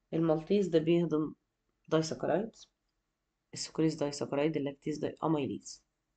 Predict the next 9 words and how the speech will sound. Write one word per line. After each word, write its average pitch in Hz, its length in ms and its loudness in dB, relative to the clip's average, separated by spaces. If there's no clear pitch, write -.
لأنه 139 200 -4
بيهضم 147 460 -2
إيه؟ 147 240 -2
بوليساكرايد 147 600 2
زي 135 160 0
الستارش 190 460 0
والجلاكتوز، - 460 -4
ويحوله 151 440 2
المالتوز. 135 560 -6